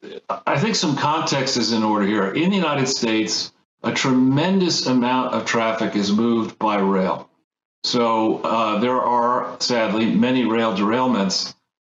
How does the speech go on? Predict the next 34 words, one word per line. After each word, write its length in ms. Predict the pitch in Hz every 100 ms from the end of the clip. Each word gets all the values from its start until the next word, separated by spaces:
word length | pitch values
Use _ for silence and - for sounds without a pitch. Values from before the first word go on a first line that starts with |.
| -
Um, 560 | 101 107 104 101 107 -
I 140 | 101
think 260 | 98 135 -
the 100 | 113
number 320 | 113 110 110
for 140 | 98
last 340 | 104 110 110 -
year 120 | 104
was 140 | 98
seventeen 560 | - 123 117 107 - 98
hundred. 500 | 104 127 98 92 92 - _ _ _ _
That 160 | 117 120
sounds 340 | 139 135 131
like 160 | 120 101
a 60 |
lot, 580 | 95 120 156 107 - - _ _ _ _
but 200 | 123 120
it 60 | 120
really 260 | 139 143
depends 480 | 120 - 131 120 -
how 220 | 127 131
many 220 | 131 120
shipments 480 | 113 - 131 117 101
we're 120 | 110
talking 460 | 95 143 139 123 101
about. 340 | 87 85 87
Now, 380 | 117 113 113 - - _ _ _ _
so 240 | - 127 120
w-, 180 | 117 -
we're 140 | 131
never 260 | 156 175 156
gonna 200 | 135 113
eliminate 680 | 117 127 143 123 117 101
derailments. 840 | 110 104 104 101 98 101 - -